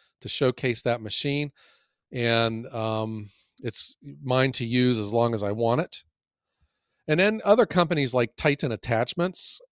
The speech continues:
which I love, uh, you know, my grapple, all the, uh, tools, the attachments that I have for my tractor. So that's all part of an agreement. You know, they would give me the item and then I display it on my channel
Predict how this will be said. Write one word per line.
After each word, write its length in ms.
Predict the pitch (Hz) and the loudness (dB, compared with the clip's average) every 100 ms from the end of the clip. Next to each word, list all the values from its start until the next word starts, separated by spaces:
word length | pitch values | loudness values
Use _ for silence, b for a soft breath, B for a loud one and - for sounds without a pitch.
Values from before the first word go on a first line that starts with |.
| _ _ _ | _ _ _
which 180 | - 107 | -8 -6
I 80 | 92 | -4
love, 520 | 90 117 101 95 - _ _ _ _ _ _ - | 4 4 4 0 -14 _ _ _ _ _ _ 0
uh, 260 | 123 123 127 135 | 4 4 2 2
you 80 | |
know, 60 | 127 | 2
my 120 | 117 | 4
grapple, 460 | 101 113 131 147 160 | 2 4 6 8 8
all 260 | 143 147 | 8 8
the, 360 | 143 131 123 117 - _ | 6 4 0 -4 -12 _
uh, 260 | 117 113 110 | -4 -2 -4
tools, 360 | - 151 139 120 - | -2 2 2 0 -8
the 340 | 135 117 113 - _ _ | -4 -2 -2 -8 _ _
attachments 480 | - 147 139 - 123 | -4 0 0 -2 -4
that 80 | 127 | -2
I 60 | |
have 180 | 117 123 | 0 0
for 80 | - | -2
my 120 | 104 | -10
tractor. 640 | 95 - 117 123 - 147 147 b b b | -8 -4 -2 -2 -4 -4 -6 b b b
So 140 | - | 0
that's 240 | 180 208 - | 2 4 2
all 240 | 160 156 | 4 4
part 280 | 156 151 139 | 4 4 4
of 80 | 131 | 2
an 60 | |
agreement. 440 | 120 113 131 151 117 | -2 0 0 0 -2
You 80 | 113 | -2
know, 120 | 113 | -2
they 260 | 123 143 | 2 2
would 580 | 156 147 135 131 127 117 | 2 2 4 4 2 0
give 200 | 107 156 | -4 -2
me 200 | 170 160 | -2 -4
the 180 | 165 151 - _ - | -2 -4 -6 _ 0
item 480 | 135 135 131 131 127 _ _ _ _ _ - | 4 4 2 -4 -12 _ _ _ _ _ -4
and 200 | 127 123 | -2 0
then 140 | 123 | 0
I 220 | 123 139 | 2 2
display 540 | 131 127 - - 139 139 | 0 -2 -4 2 4 4
it 60 | |
on 200 | 135 135 | 2 -2
my 180 | 123 107 | -4 -6
channel 600 | - 143 139 156 170 170 | -4 -2 -2 0 -2 -4